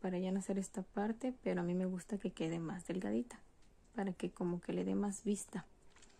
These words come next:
Bueno, entonces ya que estamos ahí en nuestro último punto donde terminamos, vamos a deslizarnos una ca-, una cadena, un punto,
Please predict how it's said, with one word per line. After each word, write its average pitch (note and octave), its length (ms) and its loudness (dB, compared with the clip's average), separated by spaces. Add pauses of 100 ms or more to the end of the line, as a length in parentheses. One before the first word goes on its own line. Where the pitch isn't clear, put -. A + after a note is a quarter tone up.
(580)
Bueno, F#3 200 8
entonces G3 220 2
ya A3+ 80 4
que A#3 80 -4
estamos A#3 320 2
ahí A3+ 140 6
en A3+ 60 6
nuestro A3 320 2
último A3 460 2 (120)
punto A3 420 4
donde G3 240 4
terminamos, G#3+ 880 4 (140)
vamos G3+ 340 4
a G#3+ 80 4
deslizarnos G3+ 880 2 (220)
una G#3+ 420 6
ca-, G#3 400 0 (360)
una A3 240 6
cadena, A3 440 4
un G#3 140 4
punto, B3 420 2